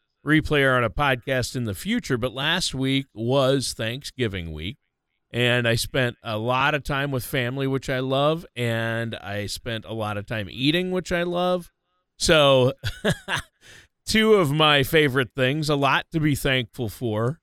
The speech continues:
right now, so that's good. You know, I, I, I had a good time, and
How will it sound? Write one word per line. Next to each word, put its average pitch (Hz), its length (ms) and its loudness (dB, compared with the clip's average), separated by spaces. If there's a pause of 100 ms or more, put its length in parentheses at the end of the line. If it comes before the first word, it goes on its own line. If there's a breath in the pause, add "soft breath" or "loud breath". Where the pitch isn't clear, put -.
right 113 360 0
now, 110 240 -4
so 139 160 -2
that's 160 340 -6
good. 110 400 -8
You 185 140 -4
know, 202 120 -4
I, 104 140 -4
I, 147 400 -6
I 151 120 -10
had 151 140 0
a 131 60 -2
good 113 240 -6
time, 123 220 -2
and 117 100 -2